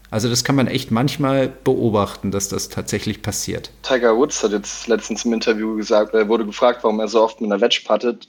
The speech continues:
Speaker 2: äh, ob das daran liegt, dass die Wedge länger ist, ähm, und das dann nicht so auf den Rücken geht. Er hat gesagt, dass der den Ball damit besser zum Laufen bekommt und so vom Gefühl her den leicht in der Aufbe-, äh, Aufwärtsbewegung trifft
Speaker 1: Hm.
Speaker 2: und deshalb häufig mit einer Wedge puttet.
Speaker 1: Ja,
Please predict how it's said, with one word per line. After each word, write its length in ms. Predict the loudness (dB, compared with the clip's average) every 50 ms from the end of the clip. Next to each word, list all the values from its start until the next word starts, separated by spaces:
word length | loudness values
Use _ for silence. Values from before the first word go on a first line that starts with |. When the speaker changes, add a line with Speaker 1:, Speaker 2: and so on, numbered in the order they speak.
| _ _
Speaker 2:
äh, 40 | -6
ob 280 | -2 -2 -2 -2 -4 -4
das 160 | -4 -4 0
daran 260 | 0 2 2 2 2
liegt, 200 | 0 -2 -2 -4
dass 140 | -6 -6 -4
die 120 | -6 0
Wedge 200 | 0 2 2 2 2
länger 340 | 4 2 4 4 2 2 2
ist, 440 | 0 -2 -4 -6 -10 -10 -12 -10 _
ähm, 360 | -4 -2 0 0 -2 -2 -6
und 140 | -8 -6 -6
das 140 | -6 -2 0
dann 140 | 0 0
nicht 120 | 0 0 0
so 120 | 0 0 0
auf 80 | 0 -2
den 100 | -4 -4
Rücken 280 | -4 -4 -4 -6 -4
geht. 260 | -2 -4 -4 -4 -6 _ _ _ -18 -18 -18 -18 -14 _
Er 80 | -8 -8
hat 60 | -6
gesagt, 380 | -6 0 4 4 4 4 2 -2
dass 160 | -6 -4 2
der 120 | 2 2
den 160 | 2 2 2
Ball 180 | 4 6 6 6
damit 260 | 6 4 2 0 0
besser 260 | -2 -2 0 0 -2
zum 240 | -2 -2 -6 -6 0 2
Laufen 320 | 4 4 4 2 -2 -8
bekommt 340 | -8 -8 -6 -6 -6 -6 -8
und 80 | -14 -10
so 140 | -8 -8 -6
vom 220 | -4 -4 -2 -2
Gefühl 320 | -4 -6 -4 -2 2 4
her 100 | 4 4
den 100 | 4 2
leicht 300 | 2 2 2 2 2 -2
in 80 | -4 -2
der 160 | -2 0 2
Aufbe-, 400 | 2 2 0 0 -6 -6 -6 0
äh, 260 | 2 4 4 4 4
Aufwärtsbewegung 760 | 2 -2 0 2 0 0 0 -4 -2 0 2 2 2 0 -2
trifft 380 | -4 -2 -4 -4 -4 -6 -16 -20 -20 -10 -2
Speaker 1:
Hm. 300 | -2 0 0 0 -2 -2 -4 -8 -16 -14 -4
Speaker 2:
und 80 | -2
deshalb 260 | -2 0 0 -2 0 2
häufig 300 | 2 2 2 2 -6 -6
mit 100 | -6 -6
einer 80 | 0
Wedge 200 | 0 0 0 0 -6
puttet. 380 | -6 -8 -6 -8 -12 -12 -14 -20 -20 _ -20 _ -20 -20 -20 _ -20 -20 -20 -20 -20 -20 -20 -20 -20 -20 -20 -20 _ _ _ _
Speaker 1:
Ja, 260 | 0 0 0 0